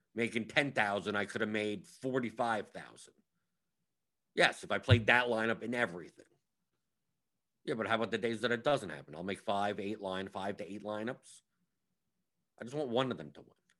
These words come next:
That's it. Makes up for everything. So who cares? But that's lo-, I'm lowering my risk. I'm lowering my variance. I'm sacrificing E V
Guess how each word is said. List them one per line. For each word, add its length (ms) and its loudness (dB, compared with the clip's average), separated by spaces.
That's 160 -16
it. 140 -14
Makes 220 -4
up 160 0
for 140 -8
everything. 360 -20
So 120 -10
who 80 -6
cares? 540 -6
But 100 -8
that's 200 4
lo-, 260 4
I'm 180 4
lowering 560 8
my 100 8
risk. 400 2
I'm 120 -6
lowering 560 6
my 120 8
variance. 640 0
I'm 80 -12
sacrificing 1120 4
E 200 -6
V 280 -2